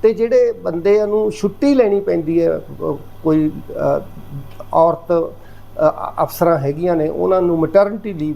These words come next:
ਦੀ ਲੋੜ ਹੈ ਤਾਂ ਕਿ ਉਹਨਾਂ ਦੀ ਥਾਂ 'ਤੇ ਬੰਦਾ ਰੱਖਿਆ ਜਾਵੇ। ਕੁੱਲ ਗਿਣਤੀ ਉਸ ਹਿਸਾਬ ਨਾਲ ਕਰਦੇ ਆ।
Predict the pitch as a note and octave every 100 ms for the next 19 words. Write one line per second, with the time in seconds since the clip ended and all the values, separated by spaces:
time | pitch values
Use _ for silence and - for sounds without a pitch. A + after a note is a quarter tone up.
0 | C3 D3+ C#3+ C#3 C3+ C#3 C#3+ - D3+ D3
1 | F3+ E3+ F#3+ A3 G3+ - C#3+ D3 D#3 C#3
2 | C3 C3+ C#3 - C3+ C3+ F3+ G#3 - -
3 | - - G#3 C4 D4 G3+ F3 - - A3+
4 | - G3 G3+ A#3 A#3+ F3+ E3+ - F3 D#3+
5 | F#3+ A3+ A3 E3 C3 D3 G#3 -